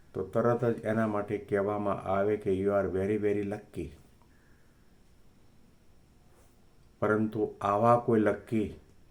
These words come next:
ભગવાન મળ્યા એનાથી કોઈ મોટો લકી નથી. ભગવાન અને સંત ઓળખાણા,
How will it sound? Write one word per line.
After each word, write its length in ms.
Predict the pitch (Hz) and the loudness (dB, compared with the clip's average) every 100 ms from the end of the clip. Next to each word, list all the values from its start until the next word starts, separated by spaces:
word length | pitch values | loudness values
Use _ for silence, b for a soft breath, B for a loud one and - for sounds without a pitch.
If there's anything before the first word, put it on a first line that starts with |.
| - - - - - - - - - - - _ - 82 | -20 -20 -20 -20 -20 -20 -20 -20 -20 -20 -20 _ -12 -2
ભગવાન 540 | 95 104 120 139 147 | 0 2 4 6 6
મળ્યા 320 | 147 143 139 | 6 8 8
એનાથી 480 | 131 123 131 131 131 | 6 6 4 2 0
કોઈ 280 | 123 - 123 | -2 0 2
મોટો 360 | 107 104 110 | 2 0 2
લકી 400 | 113 95 - 113 | 2 0 -4 -6
નથી. 320 | 92 76 - - - - - - - 92 90 - - - - - - - b b b b - | -4 -4 -10 -20 -20 -20 -20 -20 -8 -4 -4 -4 -8 -20 -20 -20 -20 -20 b b b b -8
ભગવાન 500 | 87 104 117 135 147 | 0 4 6 8 8
અને 180 | 147 147 | 8 6
સંત 400 | 139 - 143 143 | 4 4 4 4
ઓળખાણા, 720 | 120 120 123 135 139 139 131 | 4 4 2 2 4 4 2